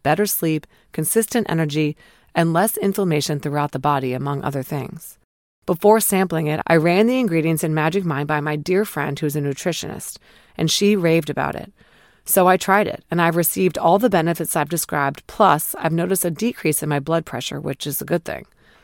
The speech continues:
I'm making my husband try Magic Mind, and I have sent some to my nutritionist friend as well so she can recommend it to her clients.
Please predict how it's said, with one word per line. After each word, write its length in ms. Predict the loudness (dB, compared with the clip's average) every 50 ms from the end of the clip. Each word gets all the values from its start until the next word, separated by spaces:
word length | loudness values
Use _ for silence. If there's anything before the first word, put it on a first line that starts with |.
| _ _
I'm 180 | 0 2 4 6
making 300 | 6 4 4 4 4 4
my 100 | 4 4
husband 420 | 4 4 4 4 4 4 2 2
try 180 | 4 4 4 4
Magic 340 | 4 4 4 2 0 0 0
Mind, 320 | 2 2 4 2 2 0
and 160 | 0 0 0
I 40 | 0
have 140 | 0 0 -2
sent 300 | -2 0 2 2 2 2
some 160 | 0 0 0 0
to 100 | 0 0
my 120 | 0 0
nutritionist 560 | 0 0 0 -2 -2 -2 -2 -2 -4 -4 -4
friend 220 | -4 -4 -4 -2 -2
as 120 | -2 0
well 240 | 2 2 4 2 2
so 120 | 0 -2
she 260 | -2 -2 0 -2 -2
can 180 | 0 0 -2 0
recommend 380 | 0 -2 -2 -2 -4 -4 -4 -4
it 60 | -6
to 60 | -8
her 100 | -8 -10
clients. 540 | -8 -6 -4 -4 -4 -4 -6 -10 -12 -14 -14